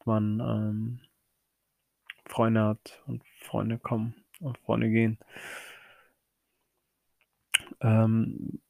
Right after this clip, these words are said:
eine Sache noch. Ich will jetzt nicht alles direkt in eine Folge reinhauen.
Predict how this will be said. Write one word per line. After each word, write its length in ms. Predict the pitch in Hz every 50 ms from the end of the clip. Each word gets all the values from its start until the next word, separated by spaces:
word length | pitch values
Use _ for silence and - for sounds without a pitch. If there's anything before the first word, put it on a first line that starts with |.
| _ _ 90 _ _ _ _ _ _ _ _ _ _ - -
eine 260 | 135 131 131 135 123
Sache 300 | 123 127 127 127 127 120
noch. 320 | 117 120 117 117 - - - _ _ _ _ _ _ _ _ _ _ - - - -
Ich 200 | - - - - -
will 100 | 113 104
jetzt 280 | 107 107 - - -
nicht 380 | - 104 101 101 - - - -
alles 540 | - 107 98 101 98 - - - - - - - - _ _ _ _ _ _ _ - -
direkt 220 | - 101 98 - 110
in 120 | 101 101
eine 240 | 104 104 104 107 104
Folge 360 | - - 113 107 104 104 101
reinhauen. 580 | 101 104 104 101 104 107 107 107 107 110 107